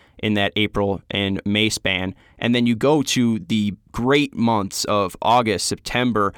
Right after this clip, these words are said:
and October, and he pulled it in extremely tight. Now that slider is connecting, uh, to that four-seam circle. That curveball and f-, four-seam are basically coming out of the same spot. And he altogether basically,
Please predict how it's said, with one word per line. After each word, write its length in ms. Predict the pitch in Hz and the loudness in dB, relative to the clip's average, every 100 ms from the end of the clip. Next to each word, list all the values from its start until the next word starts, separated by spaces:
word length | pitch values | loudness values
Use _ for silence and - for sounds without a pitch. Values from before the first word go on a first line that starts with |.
| - - - | -16 -10 0
and 400 | 107 107 101 98 | 2 4 2 -2
October, 600 | 98 - 127 131 107 104 - | -4 -2 0 2 2 0 0
and 320 | 110 101 98 - | 0 0 -4 -12
he 200 | - 127 | -6 -4
pulled 300 | 117 139 139 | 0 0 0
it 80 | 127 | 0
in 260 | 139 101 - _ | 0 -4 -10 _
extremely 480 | 110 - 131 131 113 | -6 -2 0 0 0
tight. 280 | 131 110 - - - | 0 -2 -4 -14 -2
Now 240 | 117 127 | 0 2
that 180 | 151 139 | 0 0
slider 400 | - 131 131 127 | 0 2 4 2
is 160 | 117 - | 2 0
connecting, 560 | 117 110 - 113 104 - - | 0 -2 0 -2 -2 -8 -6
uh, 160 | - 101 | -2 -2
to 140 | - 107 | 0 0
that 180 | 104 | 0
four-seam 640 | - 110 107 - 101 90 69 | -2 -2 -2 -2 -2 -2 -6
circle. 460 | - 101 95 87 - - _ | -4 -4 -4 -6 -6 -12 _
That 220 | 110 - | -2 -2
curveball 500 | - 143 120 123 117 | 0 -2 2 0 2
and 100 | 107 | -2
f-, 260 | 107 - - | -4 -14 -20
four-seam 480 | - 131 123 117 95 | -4 -2 0 0 -2
are 60 | 98 | -2
basically 500 | 113 135 135 120 113 | 0 0 0 -2 -2
coming 320 | 131 120 110 | 0 0 2
out 220 | 110 - - - | 0 -2 -14 -2
of 180 | 107 101 | -2 0
the 80 | 107 | 0
same 320 | - 110 104 | 2 2 0
spot. 500 | - - - 92 - - | -2 -4 0 0 -2 -2
And 320 | 123 117 - | 0 0 -2
he 200 | 113 139 - - - - | -4 -4 -8 -10 -8 -2
altogether 560 | 147 - 127 147 117 | -2 0 -2 0 0
basically, 600 | 104 127 151 113 101 101 | 0 0 0 -2 -2 -2